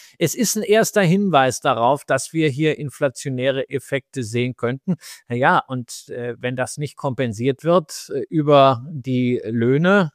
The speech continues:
da also entsprechende Steigerungen sind, dann muss man sagen, bleibt den Konsumenten am Ende weniger Geld in der Tasche. Und dann schauen wir mal auf den Konsum in den U S A, wie es da so aussieht. Allerdings wollen wir auch da eins nicht vergessen,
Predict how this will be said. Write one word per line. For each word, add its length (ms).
da 160
also 200
entsprechende 640
Steigerungen 640
sind, 300
dann 100
muss 140
man 120
sagen, 260
bleibt 300
den 80
Konsumenten 640
am 140
Ende 280
weniger 400
Geld 320
in 160
der 120
Tasche. 580
Und 240
dann 320
schauen 480
wir 140
mal 340
auf 260
den 220
Konsum 540
in 180
den 180
U 140
S 180
A, 280
wie 80
es 80
da 180
so 140
aussieht. 480
Allerdings 520
wollen 200
wir 80
auch 120
da 180
eins 300
nicht 160
vergessen, 460